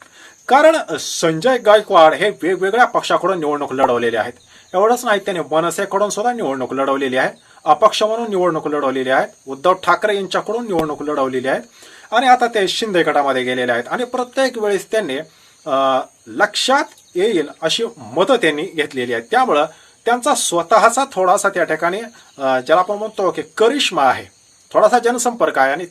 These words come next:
त्यामुळं ते त्यांच्या जीवावर राजकारण करण्याची क्षमता ठेवतात. हा एक भाग झाला. पण आपला आजचा खरा मुद्दा काय आहे, असा अजून काय बिनसलं बरं, की काय आहे ना की हे संजय गायकवाड आहेत.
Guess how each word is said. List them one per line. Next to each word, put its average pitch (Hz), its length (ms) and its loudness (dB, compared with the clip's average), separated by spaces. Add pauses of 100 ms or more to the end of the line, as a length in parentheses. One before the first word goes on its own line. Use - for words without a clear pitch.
(140)
त्यामुळं 202 480 2 (100)
ते 180 60 -6
त्यांच्या 208 300 -4
जीवावर 160 340 2
राजकारण 160 500 2
करण्याची 139 320 -8
क्षमता 135 420 -2
ठेवतात. 117 320 -6
हा 262 100 4
एक 269 120 -4
भाग 175 240 8
झाला. 175 200 -2
पण 247 440 4 (920)
आपला 156 320 0
आजचा - 240 2
खरा 208 140 4
मुद्दा 170 240 0
काय 156 300 6
आहे, 131 240 4 (760)
असा 202 240 6
अजून 240 200 6
काय 170 260 6
बिनसलं 143 380 -2
बरं, 131 180 0 (580)
की 220 80 -8 (200)
काय 247 260 8
आहे 165 200 8
ना 165 120 2
की 214 160 -6 (600)
हे 233 140 -2
संजय 208 320 -2
गायकवाड 175 420 6
आहेत. 151 280 4